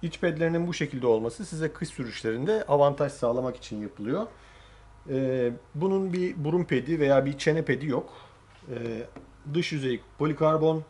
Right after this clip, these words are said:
üst tarafında havalandırma kanalları var. Arka tarafında da hava çıkış kanalları var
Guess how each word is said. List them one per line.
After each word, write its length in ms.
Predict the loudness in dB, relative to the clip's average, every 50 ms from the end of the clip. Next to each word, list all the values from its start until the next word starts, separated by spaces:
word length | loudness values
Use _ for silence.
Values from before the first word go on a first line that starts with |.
| -16 -12 -12
üst 180 | -12 -8 -2
tarafında 540 | 0 0 0 0 -4 -2 0 0 0 2 2
havalandırma 580 | 4 4 6 6 4 2 2 0 -2 -2 -2 -2
kanalları 460 | -2 0 0 2 2 2 2 4 4
var. 160 | 2 2 2 0 -14 -18 -20 -20 -20 -20 -10 0
Arka 280 | 4 4 4 4 2 -2
tarafında 380 | -2 -6 -6 -6 -6 0 2
da 120 | 2 4 4
hava 200 | 4 2 2 -2
çıkış 260 | -2 -10 -8 -8 -2
kanalları 480 | 2 4 6 6 6 6 4 4 4 4
var 280 | 2 0 0 -6 -12